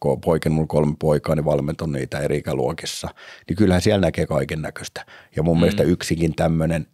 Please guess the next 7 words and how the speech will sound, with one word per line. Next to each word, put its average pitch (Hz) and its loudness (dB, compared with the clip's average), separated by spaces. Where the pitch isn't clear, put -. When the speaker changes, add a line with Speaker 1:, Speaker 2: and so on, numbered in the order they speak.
Speaker 1:
niin 82 -4
sanottu, - -2
ö, - -
huutava 73 -2
dissavalmentaja 78 -4
on, 78 -4
mihin 87 4